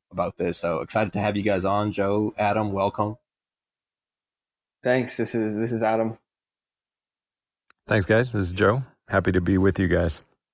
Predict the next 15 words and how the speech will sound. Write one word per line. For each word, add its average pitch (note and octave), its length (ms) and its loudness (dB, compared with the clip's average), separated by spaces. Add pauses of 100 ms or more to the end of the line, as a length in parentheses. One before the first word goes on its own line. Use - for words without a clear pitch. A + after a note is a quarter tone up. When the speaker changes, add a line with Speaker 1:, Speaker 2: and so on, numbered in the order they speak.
(1160)
Speaker 1:
Absolutely. F#2+ 540 0
Now, G2 240 0 (140)
Joe, G#2+ 640 2
uh, F#2+ 220 0
just A#2 160 -2
starting G#2 300 0
out F#2 180 -2
here, F#2 360 -4
talking G2 280 -4
a F#2 40 -10
little G#2+ 220 2
bit F#2+ 320 0
about F2 440 -2 (120)
Team F#2 240 -6
Infographics. F2+ 960 -6